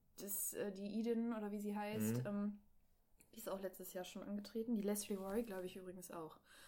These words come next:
Speaker 1: Aber bei der Israel aus dem letzten Jahr, das war einer meiner Top Fives aus dem
Speaker 2: Ach.
Speaker 1: letzten Jahr. Und ich bin von ihrem Song in diesem Jahr leider ein ganz kleines bisschen enttäuscht.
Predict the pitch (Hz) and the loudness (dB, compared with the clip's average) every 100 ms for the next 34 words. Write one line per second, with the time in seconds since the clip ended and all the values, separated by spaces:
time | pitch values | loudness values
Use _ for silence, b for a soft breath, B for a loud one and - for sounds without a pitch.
0 | B - 202 196 208 202 202 208 208 202 | B 0 2 6 6 6 6 4 4 4
1 | 208 - 240 262 269 214 202 202 214 277 | 0 -4 -2 2 2 4 2 4 4 4
2 | - - 190 175 180 220 B B B - | 2 2 2 2 0 -2 B B B -12
3 | 196 208 208 214 208 208 208 208 208 - | -2 0 2 2 2 0 0 -2 -4 -8
4 | 214 - 208 202 202 - - 190 - 202 | -10 -4 0 2 0 -4 -4 -4 2 2
5 | 202 - 190 180 180 - B B B B | 2 0 -2 -4 -6 -12 B B B B
6 | B - 208 208 - 226 226 - 214 208 | B -4 -2 0 0 0 0 -2 -2 0
7 | 214 208 - 208 208 202 202 214 214 220 | 0 0 0 0 0 2 2 2 2 2
8 | 214 202 196 196 202 202 196 202 208 202 | 2 0 -2 -2 -2 -2 -2 -4 -4 -4
9 | 196 - - 190 185 - 175 165 - - | -6 -10 -10 -8 -8 -6 -6 -4 -6 -8